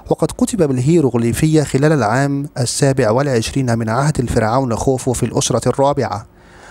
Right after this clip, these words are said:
حيث سجل فيه كل الأنشطة اليومية التي قام بها الفرعون وحاشيته، بما في ذلك نقل كتل الحجر الجيري الأبيض بالقارب إلى موقع بناء الأهرامات. ووفقًا لعالم الآثار المصرية زاهي حواس،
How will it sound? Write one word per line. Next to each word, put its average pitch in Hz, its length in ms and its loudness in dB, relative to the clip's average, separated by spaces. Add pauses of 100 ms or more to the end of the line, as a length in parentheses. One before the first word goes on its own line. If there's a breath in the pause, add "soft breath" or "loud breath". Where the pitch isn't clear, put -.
(240 loud breath)
حيث 269 260 -2
سجل 147 500 2
فيه 165 240 2
كل 208 240 2
الأنشطة 123 400 -2 (120)
اليومية 131 580 2
التي 135 260 -2
قام 143 320 -2
بها 131 200 0
الفرعون 123 500 -2
وحاشيته، 135 720 0 (360 loud breath)
بما 254 180 4
في 131 180 2
ذلك 143 320 2
نقل 143 280 -2
كتل 143 280 -2
الحجر 139 360 -4
الجيري 113 580 -2
الأبيض 127 420 -4
بالقارب 147 600 -4
إلى 117 240 -2
موقع 139 360 0
بناء 120 360 -2
الأهرامات. 123 760 -2 (500 loud breath)
ووفقًا 190 360 0
لعالم 143 440 2
الآثار 120 460 0
المصرية 135 640 -2
زاهي 127 400 0
حواس، 147 680 0